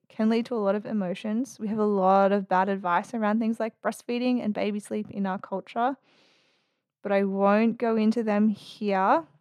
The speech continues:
I actually, <laughs> actually, I read a, um, article not that long ago about a mum who had bad postpartum depression,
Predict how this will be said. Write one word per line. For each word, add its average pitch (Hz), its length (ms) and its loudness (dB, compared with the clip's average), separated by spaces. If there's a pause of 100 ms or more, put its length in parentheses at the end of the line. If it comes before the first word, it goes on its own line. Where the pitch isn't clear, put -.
(160)
I 214 60 2
actually, 208 500 2 (280)
<laughs> 202 320 -4
actually, 208 460 -4 (560)
I 208 60 6
read 208 260 4
a, 196 400 6
um, 175 400 -2
article 185 680 -2 (200)
not 190 580 0
that 196 180 0
long 185 200 0
ago 175 260 -2
about 175 260 0
a 180 40 -2
mum 180 220 0
who 196 120 0
had 180 220 -4
bad 170 280 0
postpartum 175 560 -4
depression, 180 680 -4